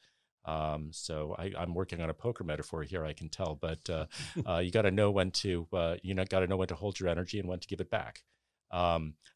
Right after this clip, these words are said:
Speaker 1: that control is, uh, uh, is generally, uh, done in terms of a schedule,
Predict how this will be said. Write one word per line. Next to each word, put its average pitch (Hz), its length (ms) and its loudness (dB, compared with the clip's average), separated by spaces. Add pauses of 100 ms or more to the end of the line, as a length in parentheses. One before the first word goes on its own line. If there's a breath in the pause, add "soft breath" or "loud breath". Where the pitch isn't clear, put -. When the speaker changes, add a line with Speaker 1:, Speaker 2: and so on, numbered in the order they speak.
(120)
Speaker 1:
that 104 260 4
control 107 680 4
is, 87 400 4
uh, 85 380 6
uh, 82 220 2
is 95 140 0
generally, 90 640 0 (160)
uh, 85 280 0 (100)
done 90 320 2
in 80 340 -4
terms 92 300 -4
of 78 80 -6
a 78 40 0
schedule, 107 580 0